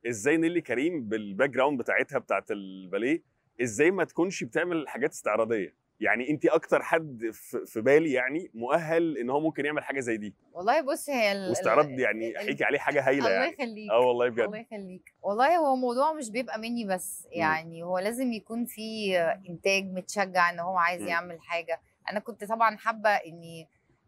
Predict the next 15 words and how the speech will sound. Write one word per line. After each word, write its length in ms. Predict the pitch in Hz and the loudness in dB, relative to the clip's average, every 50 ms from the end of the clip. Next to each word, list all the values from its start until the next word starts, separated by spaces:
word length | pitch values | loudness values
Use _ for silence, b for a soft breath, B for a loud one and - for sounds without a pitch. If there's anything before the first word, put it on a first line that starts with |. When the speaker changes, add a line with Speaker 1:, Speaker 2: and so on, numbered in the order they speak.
| - 151 | -4 -4
Speaker 2:
آه، 120 | 160 160 | -2 0
لو 100 | 170 180 175 175 | 0 0 0 2
هعمل 340 | 202 214 220 233 233 214 208 | 2 2 2 2 0 -4 -2
مسرح 340 | 202 214 - - 220 202 | -4 -4 -2 -2 -4 -4
تاني 400 | - _ - 196 202 214 220 214 | -4 _ -4 -4 -4 -4 -6 -4
أعمل 260 | - 190 190 202 202 190 | -2 0 0 -2 -4 -6
حاجة 240 | - 202 202 196 | -6 -4 -4 -2
ميوزيكال 600 | 196 190 190 196 190 180 180 - - 175 160 156 - _ _ _ _ _ _ - | -4 -4 -4 -4 -4 -6 -6 -6 -6 -6 -6 -6 -12 _ _ _ _ _ _ 0
أكتر، 380 | - 170 175 - - - 170 170 | 0 0 0 0 -2 -2 -2 0
حاجة 240 | - 180 180 185 | 0 -2 -2 -2
مختلفة، 560 | 185 180 165 - - - 165 165 170 - - 175 | -4 -8 -8 -2 2 2 2 2 0 -4 -6 -6
آه، 1200 | 170 _ _ _ _ _ _ _ _ _ _ _ _ _ _ _ _ - - - 151 151 143 - - 180 | -6 _ _ _ _ _ _ _ _ _ _ _ _ _ _ _ _ -16 -10 -6 -4 -2 -2 0 2 4
أو 460 | 202 208 214 202 190 185 175 170 170 | 4 4 2 0 0 0 2 0 0
فيلم 240 | 165 - 208 202 208 | -2 -2 -4 -4 -4
استعراضي 760 | 196 185 - - 170 165 170 175 180 180 170 165 170 165 | -6 -2 2 4 4 6 4 4 2 -2 -4 -8 -14 -16